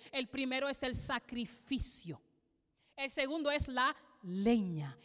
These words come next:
Y número tres es el fuego. Repita conmigo, el sacrificio.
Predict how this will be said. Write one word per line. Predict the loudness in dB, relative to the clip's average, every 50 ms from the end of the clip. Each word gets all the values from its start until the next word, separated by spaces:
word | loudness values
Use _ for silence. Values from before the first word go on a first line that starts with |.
| -12 0
Y | 2 4 6
número | 6 6 6 4 4
tres | 4 4 4 4 4 4
es | 4 4 4 6 6
el | 8 8 8 6 6 0 -4 -16 -20 -20 -20 -20 -20 _ _ _ _ _ _ _
fuego. | -6 0 2 4 4 4 2 -2 -8 -12 -14 0
Repita | 6 6 6 8 6 4 4 4
conmigo, | 4 6 6 6 6 6 6 4
el | 4
sacrificio. | 4 4 6 6 4 8 8 8 8 8 4 2 2 2 0